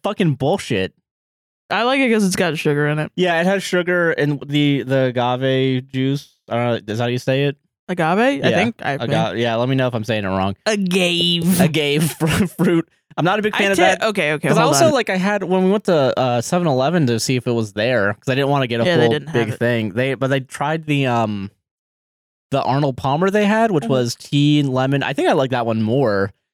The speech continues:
Speaker 1: but it
Speaker 2: Really?
Speaker 1: still had that same, like, aftertaste because of the fruit.
Speaker 2: Mm.
Speaker 1: So that's why I wasn't really that into it.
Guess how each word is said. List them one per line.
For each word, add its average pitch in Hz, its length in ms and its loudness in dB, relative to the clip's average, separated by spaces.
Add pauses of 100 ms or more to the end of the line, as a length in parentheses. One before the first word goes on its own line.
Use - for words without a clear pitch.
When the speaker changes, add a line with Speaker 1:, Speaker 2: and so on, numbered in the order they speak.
(180)
Speaker 1:
but 151 80 0
it - 20 2
Speaker 2:
Really? 160 100 -2
Speaker 1:
still 196 140 2
had 202 140 0
that 170 160 0
same, 143 440 0
like, 113 240 0
aftertaste 107 680 -4
because 110 280 -4
of 104 100 -4
the 90 100 -6
fruit. 101 440 -2 (720)
Speaker 2:
Mm. 202 240 -2 (440)
Speaker 1:
So - 80 -2
that's 139 140 -2
why 165 100 2
I 156 40 2
wasn't 139 220 0
really 120 180 2
that 101 180 -2 (160)
into 98 340 -4
it. 85 160 -2